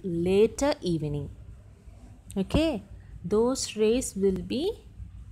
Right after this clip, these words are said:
very healthy, okay, and very helpful for our body to increase our immune power. Okay,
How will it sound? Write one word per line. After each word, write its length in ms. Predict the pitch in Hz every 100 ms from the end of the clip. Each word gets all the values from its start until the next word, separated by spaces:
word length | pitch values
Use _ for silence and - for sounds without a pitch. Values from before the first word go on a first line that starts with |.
| - - - -
very 460 | 160 196 233 277 330
healthy, 520 | 320 185 170 160 139 - - - - - - - - - - -
okay, 380 | 202 202 285 330
and 320 | - 175 160
very 360 | 196 226 269 294
helpful 580 | 220 190 196 - 254
for 300 | 262 226 196 180
our 80 |
body 600 | 165 160 165 160 190 294 466 - - - - - - - -
to 340 | 247 269 415 -
increase 600 | 185 185 180 190 202 190
our 280 | 202 226 392 - -
immune 460 | 196 180 180 214 339 -
power. 380 | - 240 190 143 - - - - - - - -
Okay, 360 | 202 208 330